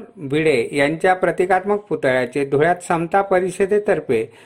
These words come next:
दहन करण्यात आले. भिडे यांच्या विरोधात घोषणाबाजी करण्यात आली,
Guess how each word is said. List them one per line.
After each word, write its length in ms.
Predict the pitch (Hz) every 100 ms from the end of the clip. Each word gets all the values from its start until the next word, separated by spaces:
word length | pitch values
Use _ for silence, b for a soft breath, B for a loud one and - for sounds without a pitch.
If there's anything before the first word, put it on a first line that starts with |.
| B -
दहन 400 | 139 156 170 180
करण्यात 420 | 151 127 139 143
आले. 260 | 123 107 -
भिडे 360 | 135 139 175 180
यांच्या 440 | 175 180 202 208 220 B B B 147
विरोधात 440 | 156 170 165 143 131
घोषणाबाजी 600 | 147 147 180 180 180 202
करण्यात 480 | 196 160 127 139 139
आली, 220 | 131 135